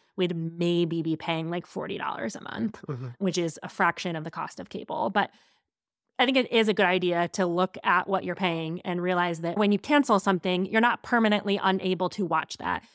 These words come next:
Speaker 1: So if you're not currently watching that service, cancel it. And then when you think of, like, "Oh, a new season of this show I like came out," sign up for it, watch it, and cancel it again. There's no, you're not penalized for doing that.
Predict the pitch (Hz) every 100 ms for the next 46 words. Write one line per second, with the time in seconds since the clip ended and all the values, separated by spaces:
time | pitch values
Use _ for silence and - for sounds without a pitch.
0 | _ - 196 196 202 220 226 214 - -
1 | 240 240 220 190 175 - 202 190 165 -
2 | 180 190 240 - - - 185 170 220 226
3 | 240 - 208 196 190 190 185 185 185 233
4 | 220 190 185 180 - 359 240 190 196 196
5 | 208 202 226 233 220 - 240 - 330 277
6 | 196 180 - 202 190 175 - _ _ -
7 | 180 214 - 262 254 - 202 190 208 196
8 | 180 185 165 180 170 165 165 170 190 175
9 | 185 180 185 208 202 - - 180 165 147
10 | 170 - - - - - - -